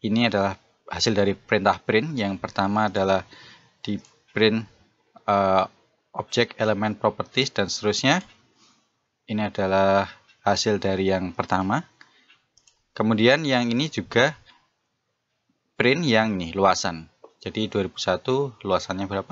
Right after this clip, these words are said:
dan seterusnya. Oke, itu yang sampai, eh, baris perintah yang ini. Kemudian yang ini adalah baris perintah yang pertama untuk menunjukkan lokasi kajiannya.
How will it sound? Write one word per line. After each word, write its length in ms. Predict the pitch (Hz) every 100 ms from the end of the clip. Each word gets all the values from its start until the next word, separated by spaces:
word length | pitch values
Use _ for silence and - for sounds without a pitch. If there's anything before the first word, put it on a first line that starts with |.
| 110
dan 160 | 92
seterusnya. 560 | 82 - 92 - 113 90 - _ _ _ _ _ _ _ - - _
Oke, 400 | - 92 82 85
itu 240 | - 127
yang 320 | 127 107 110 120
sampai, 640 | - 92 90 110 113 117 - _ _ - -
eh, 260 | 101 95 90 - -
baris 320 | 98 110 -
perintah 240 | 101 101
yang 160 | 101 95
ini. 240 | 101 98
Kemudian 400 | 85 107 104 131
yang 160 | 131 110
ini 160 | 104
adalah 240 | 135 107 110
baris 240 | 104 104
perintah 320 | - 104 95
yang 80 | 95
pertama 400 | 87 - 98 135
untuk 320 | 135 117 131 - - - -
menunjukkan 640 | 127 123 123 113 127 156 151
lokasi 560 | 131 120 113 - 143
kajiannya. 720 | 135 120 - 120 117 117 113